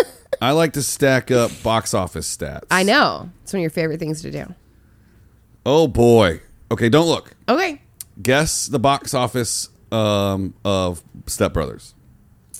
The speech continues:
Speaker 2: You looked at it, didn't you?
Speaker 1: No.
Speaker 2: It's okay.
Speaker 1: I didn't. I actually, I didn't. I didn't see it.
Speaker 2: Or do you wanna guess Old School
Speaker 1: I'm
Speaker 2: first?
Speaker 1: gonna go Step Brothers made a hundred mil.
Speaker 2: Okay. Uh,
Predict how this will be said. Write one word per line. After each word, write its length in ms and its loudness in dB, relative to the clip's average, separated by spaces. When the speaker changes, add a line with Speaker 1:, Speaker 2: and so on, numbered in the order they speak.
Speaker 2:
You 1300 -8
looked 200 -2
at 160 0
it, 100 -10
didn't 200 -8
you? 80 -14
Speaker 1:
No. 360 -12
Speaker 2:
It's 140 -8
okay. 340 -2
Speaker 1:
I 80 -6
didn't. 440 -6
I 100 -4
actually, 360 -8
I 100 -8
didn't. 420 -12
I 60 -10
didn't 260 -10
see 200 -16
it. 200 -18
Speaker 2:
Or 100 0
do 80 2
you 60 4
wanna 140 2
guess 200 0
Old 200 -2
School 260 -6
Speaker 1:
I'm 160 -2
Speaker 2:
first? 140 -4
Speaker 1:
gonna 120 -8
go 400 -4
Step 260 -12
Brothers 320 -10
made 720 -10
a 60 -10
hundred 300 -6
mil. 180 -10
Speaker 2:
Okay. 240 -4
Uh, 380 -2